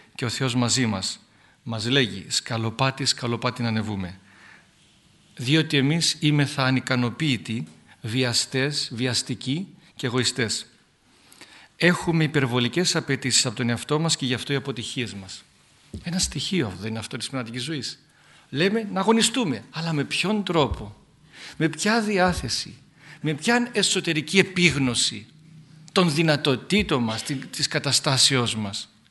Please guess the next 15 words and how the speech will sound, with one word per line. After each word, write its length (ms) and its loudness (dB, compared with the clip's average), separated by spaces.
Λοιπόν, 380 -2
εδώ 600 2
μας 220 0
λέγει 480 2
ο 80 -6
γέροντας, 600 0
όταν 320 2
δούμε 320 2
εμείς, 460 -2
ιδίως 300 0
όταν 220 0
ο 40 0
άνθρωπος 420 -2
είναι 420 0
ανώριμος 920 0